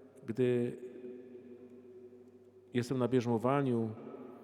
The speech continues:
jako taką pamiątkę tego bierzmowania od biskupa młodzi dostają właśnie taki mały obrazek, jako pamiątkę bierzmowania właśnie z tekstem tej modlitwy.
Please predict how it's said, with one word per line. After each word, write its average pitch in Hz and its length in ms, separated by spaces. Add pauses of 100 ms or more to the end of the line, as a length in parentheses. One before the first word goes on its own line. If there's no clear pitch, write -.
(720)
jako 113 200
taką 120 260
pamiątkę 123 720
tego 123 240
bierzmowania 123 600
od 120 160
biskupa 123 460
młodzi 123 280
dostają 123 540 (140)
właśnie 117 260
taki 123 300
mały 143 220
obrazek, 120 760 (1200)
jako - 180
pamiątkę 127 360
bierzmowania 123 560
właśnie 127 300
z - 100
tekstem 156 380
tej 139 140
modlitwy. 127 580